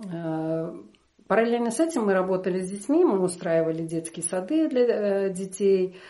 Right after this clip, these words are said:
Э, сейчас, э, эти дети уже подростки, им по двенадцать-пятнадцать лет, и в основном мы делаем упор щас на подростков. Э, и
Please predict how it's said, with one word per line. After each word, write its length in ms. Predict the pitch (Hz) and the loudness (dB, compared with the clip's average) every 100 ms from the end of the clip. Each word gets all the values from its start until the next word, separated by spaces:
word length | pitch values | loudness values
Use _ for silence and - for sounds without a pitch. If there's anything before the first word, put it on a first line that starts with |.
| - - _ | -20 -20 _
Э, 360 | - 165 160 160 | -8 -2 -2 -2
сейчас, 680 | - 214 - 285 359 - - | -6 -4 2 2 2 -2 -10
э, 640 | - 175 170 156 160 160 165 | -14 -12 -8 -6 -4 -4 -2
эти 320 | 185 175 165 | -4 -4 -6
дети 540 | 160 156 156 165 156 | -4 -4 -4 -6 -6
уже 760 | 156 175 165 160 185 160 151 - _ _ | -6 -10 -10 -2 0 0 -2 -12 _ _
подростки, 800 | 208 196 175 160 - 269 330 - - _ _ | -2 2 2 2 -2 -4 -4 -6 -16 _ _
им 280 | - 196 180 | -8 -4 -2
по 420 | 170 180 175 170 | -4 -4 -2 -2
двенадцать-пятнадцать 1000 | 160 160 175 160 151 - - 170 160 - | -4 -2 0 -2 -6 -14 -10 -8 -8 -8
лет, 300 | 202 285 392 - - - - - - | -4 -2 -4 -12 -20 -20 -20 -20 -8
и 260 | 185 185 | -2 0
в 60 | 180 | 0
основном 720 | 180 190 190 202 277 370 - - | 0 2 2 4 4 2 0 -4
мы 500 | 175 185 240 269 - - | 2 4 4 0 -4 -14
делаем 720 | 262 - 156 180 226 247 214 180 | -18 -14 -2 0 2 0 -2 -6
упор 340 | - 185 214 | -4 -2 -2
щас 420 | - 185 190 196 | -4 -6 -6 -4
на 480 | 170 165 170 180 175 - _ | -4 -2 0 -2 -6 -16 _
подростков. 600 | 175 165 165 - - - - _ _ _ - - - - _ 196 | -6 -2 -2 -2 -10 -18 -20 _ _ _ -20 -20 -20 -20 _ -18
Э, 380 | - 170 160 - | -16 -10 -10 -8
и 680 | 185 180 190 190 185 190 | -4 -2 2 2 4 2